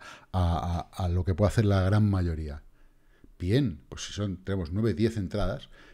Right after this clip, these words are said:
en, desde el veintiuno de julio, ¿vale? Que estamos hablando de agosto, septiembre, octubre, de tres meses. Tres entradas al mes buenas.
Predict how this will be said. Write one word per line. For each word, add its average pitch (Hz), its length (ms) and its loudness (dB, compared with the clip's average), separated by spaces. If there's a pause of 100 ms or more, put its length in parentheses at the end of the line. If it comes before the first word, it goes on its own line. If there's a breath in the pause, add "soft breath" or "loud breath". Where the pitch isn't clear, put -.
en, 90 680 -2 (420)
desde 95 200 -2
el 87 60 0
veintiuno 104 380 4
de 95 40 4
julio, 113 420 4 (500 soft breath)
¿vale? 101 180 -2
Que - 80 -6
estamos 101 300 0
hablando 98 320 2
de 92 340 4 (300 loud breath)
agosto, 101 320 0
septiembre, 95 360 2
octubre, 104 300 2
de 90 80 2
tres 104 240 0
meses. 110 440 0 (1600 soft breath)
Tres 107 220 -2
entradas 131 400 2
al 110 100 4
mes 110 320 4 (200)
buenas. 113 640 4